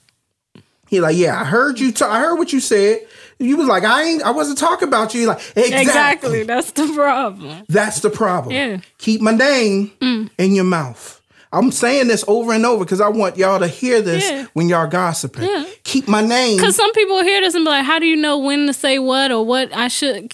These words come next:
Speaker 2: like you said, just
Speaker 1: "Keep
Speaker 2: if you
Speaker 1: my
Speaker 2: keep
Speaker 1: name
Speaker 2: that, yeah, in
Speaker 1: in
Speaker 2: your
Speaker 1: your
Speaker 2: mouth.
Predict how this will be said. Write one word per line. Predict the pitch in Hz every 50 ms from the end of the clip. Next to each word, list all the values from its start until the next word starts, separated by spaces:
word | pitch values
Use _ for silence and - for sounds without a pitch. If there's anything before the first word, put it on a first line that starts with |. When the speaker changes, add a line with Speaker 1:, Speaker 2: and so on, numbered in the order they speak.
| - _
Speaker 2:
like | - 226 220 226 233 254 294 -
you | 330
said, | 370 381 320 262 247 220 208 208 214
just | 233 254 240 226
Speaker 1:
"Keep | 214 220 233
Speaker 2:
if | 233
you | 262 208
Speaker 1:
my | 220
Speaker 2:
keep | 226 240
Speaker 1:
name | 254 269 262 247
Speaker 2:
that, | 226 269 269 277 247 156 175
yeah, | 233 277 294 247 214
in | 165 170 214 226 233
Speaker 1:
in | 185
Speaker 2:
your | 190 190
Speaker 1:
your | 190 185
Speaker 2:
mouth. | 190 185 175 156 131 120